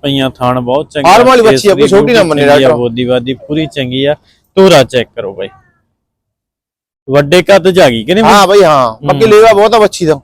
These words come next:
Speaker 1: ਸਹੀ ਗੱਲ ਆ ਬਾਈ।
Speaker 2: ਇਹ ਤਾਂ ਬੰਨ ਆ ਬੱਚੀ ਨੇ, ਹਫ਼ਤਾ ਪਿਆ ਇਹਦਾ ਤਾਂ।
Speaker 1: ਹੂੰ, ਕਿਆ ਬਾਤ ਆ ਬਾਈ।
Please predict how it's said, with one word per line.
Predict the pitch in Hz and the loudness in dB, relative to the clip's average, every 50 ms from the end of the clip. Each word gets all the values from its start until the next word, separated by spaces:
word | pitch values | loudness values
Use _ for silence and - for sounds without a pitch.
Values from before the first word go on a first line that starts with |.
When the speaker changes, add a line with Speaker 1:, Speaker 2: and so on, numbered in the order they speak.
| _ | _
Speaker 1:
ਸਹੀ | - - - 135 123 127 127 127 | -12 -6 -4 -4 -4 -2 -4 -4
ਗੱਲ | 127 107 104 104 | -4 -4 -4 -8
ਆ | 98 | -10
ਬਾਈ। | 95 95 92 | -10 -12 -6
Speaker 2:
ਇਹ | - 175 190 | -2 -2 0
ਤਾਂ | 233 233 | 0 0
ਬੰਨ | 185 185 190 190 196 202 | 0 0 0 0 2 0
ਆ | 190 | 0
ਬੱਚੀ | 170 170 156 147 185 | 2 0 0 0 -2
ਨੇ, | 196 | 0
ਹਫ਼ਤਾ | 185 180 180 - - 185 180 | 2 2 0 0 2 0 0
ਪਿਆ | 160 143 143 139 139 | 2 2 2 2 2
ਇਹਦਾ | 135 139 151 | 2 2 0
ਤਾਂ। | 160 170 | 0 0
Speaker 1:
ਹੂੰ, | 160 135 147 151 156 156 156 147 143 139 135 131 127 123 120 117 113 110 107 107 107 104 101 98 - _ _ _ _ _ _ _ _ | -2 -4 -6 -6 -6 -4 -6 -6 -6 -6 -6 -8 -8 -10 -10 -10 -12 -12 -12 -14 -14 -16 -18 -20 -20 _ _ _ _ _ _ _ _
ਕਿਆ | 135 123 117 113 110 104 98 | -2 0 2 2 0 -2 -4
ਬਾਤ | 101 104 104 110 - _ - | -6 -8 -10 -10 -10 _ -18
ਆ | - | -20
ਬਾਈ। | _ 143 | _ _